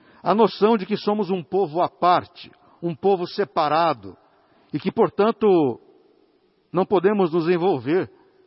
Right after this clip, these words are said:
com as coisas do mundo.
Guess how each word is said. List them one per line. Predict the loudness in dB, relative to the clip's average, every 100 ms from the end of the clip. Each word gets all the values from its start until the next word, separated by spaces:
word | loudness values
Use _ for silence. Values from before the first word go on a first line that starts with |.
| _ _ _ _ _ _ -10
com | -6 -6 -6
as | -8 -10 -6
coisas | 0 2 2 -6 -10 -18 -14
do | -10 -8
mundo. | -8 -10 -16